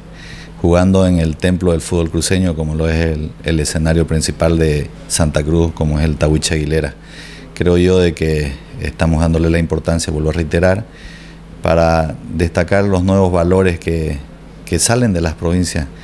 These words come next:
Hay muchos jugadores que, que hay en las provincias y darle la oportunidad también para que puedan jugar en un escenario como el Tahuichi y asimismo poder mostrar su fútbol, el fútbol provincial. Y no nos olvidemos también que de aquí sale el cuarto clasificado a la Simón Bolívar,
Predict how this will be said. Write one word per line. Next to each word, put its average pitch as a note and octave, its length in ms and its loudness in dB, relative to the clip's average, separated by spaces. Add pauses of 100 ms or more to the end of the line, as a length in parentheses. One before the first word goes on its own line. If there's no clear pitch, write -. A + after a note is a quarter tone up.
(240)
Hay F2 100 2
muchos G#2 300 2
jugadores F#2 480 4
que, D#2+ 380 -2 (360)
que - 140 0
hay F2+ 180 4
en F2 60 2
las E2+ 100 0
provincias E2+ 680 0
y E2 100 0
darle E2 240 2
la E2 80 2
oportunidad D#2+ 560 -2
también E2 300 2
para D#2 260 0
que D2+ 240 -2 (520)
puedan E2+ 300 2
jugar E2 260 0
en E2+ 60 2
un E2+ 120 0
escenario D#2+ 680 2
como D#2 240 -2
el D2+ 80 -2
Tahuichi F2 480 2
y F2+ 140 2
asimismo E2+ 580 2
poder E2+ 360 2
mostrar E2+ 540 0
su - 140 -8
fútbol, E2 540 0 (100)
el D#2 120 -2
fútbol E2 260 0
provincial. D#2+ 580 -2 (640)
Y E2 120 2
no E2+ 120 6
nos E2+ 100 4
olvidemos F2 400 4
también F2 480 4
que D2+ 260 0
de D2+ 120 0
aquí D#2+ 240 0
sale E2 500 2
el D2 140 -8
cuarto D#2+ 280 -2
clasificado D#2 580 -2
a D#2+ 40 0
la D2+ 80 -2
Simón D#2 300 -2
Bolívar, F2 400 2